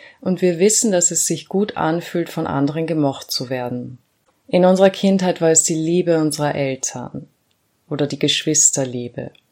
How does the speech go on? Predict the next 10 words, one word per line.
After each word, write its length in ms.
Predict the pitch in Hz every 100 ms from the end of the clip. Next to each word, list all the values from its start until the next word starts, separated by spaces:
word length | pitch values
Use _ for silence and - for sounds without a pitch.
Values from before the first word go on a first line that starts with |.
| _ _ -
später 400 | - 160 160 156
die 140 | 165
Freunde, 880 | - - 147 147 143 135 131 - -
die 80 | 147
Partner, 720 | 147 - 156 147 143 135 127
die 120 | 131
Liebe 280 | 139 151 156
unserer 320 | 151 151 147
eigenen 460 | 143 147 143 131 127
Kinder. 560 | - 131 127 123 135